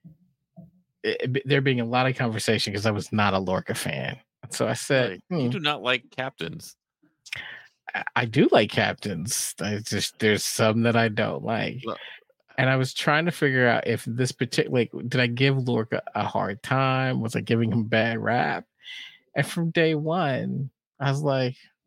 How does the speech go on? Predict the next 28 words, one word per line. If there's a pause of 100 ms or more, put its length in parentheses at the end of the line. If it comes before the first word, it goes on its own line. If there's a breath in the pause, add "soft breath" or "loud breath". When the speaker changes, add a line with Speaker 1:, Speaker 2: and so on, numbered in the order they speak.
(1080)
Speaker 1:
"No, (140)
nope, (120)
I'm
still
with
it."
Paul,
here's
the
thing. (500)
Speaker 2:
L-,
let's
hear
your
Speaker 1:
Right.
Speaker 2:
thing,
Clyde.
Let,
you
know. (680)
Speaker 1:
Listen, (320)
I
like, (1040)
I
like
rom-com, (420)
right?
Speaker 2:
Okay.